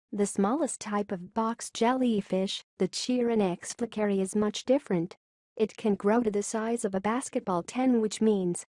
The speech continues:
that this jellyfish can push even more venom into the nervous system of its prey. Chironex fleckeri is deadlier than some of its cousins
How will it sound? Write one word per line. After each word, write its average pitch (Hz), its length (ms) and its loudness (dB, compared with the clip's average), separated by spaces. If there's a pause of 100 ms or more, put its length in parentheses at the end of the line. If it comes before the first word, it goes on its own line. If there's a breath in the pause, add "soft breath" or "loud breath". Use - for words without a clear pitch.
(100)
that 214 160 -2
this 233 240 -4
jellyfish 233 720 0
can 214 220 -2
push 214 280 0
even 208 300 2
more 247 200 4
venom 196 340 2
into 202 240 2
the 185 120 0
nervous 233 480 2
system 196 460 -2
of 185 120 -4
its - 160 -6
prey. 254 300 -2
Chironex 233 1000 0
fleckeri 202 460 -2
is 175 140 -2
deadlier 202 520 0
than 175 160 0
some 277 280 0
of 180 120 -2
its - 140 -8
cousins 196 720 -2